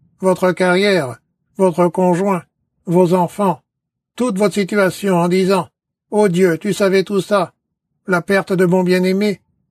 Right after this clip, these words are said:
la perte de votre enfant, la perte de votre travail, la douleur de la maladie. » Et vous pouvez dire, « Je peux t'adorer au milieu de tout ça. » Voyez-vous,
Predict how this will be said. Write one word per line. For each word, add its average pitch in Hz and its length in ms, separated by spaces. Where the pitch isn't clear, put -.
la 180 160
perte 196 300
de 185 100
votre 180 260
enfant, 185 480
la 180 160
perte 202 280
de 190 100
votre 185 300
travail, 175 640
la 185 120
douleur 196 320
de 180 80
la 185 160
maladie. » 185 560
Et 202 80
vous 190 120
pouvez 190 320
dire, « 170 440
Je 190 120
peux 202 240
t'adorer 175 720
au 190 140
milieu 190 280
de 190 120
tout 196 200
ça. » 190 320
Voyez-vous, 185 640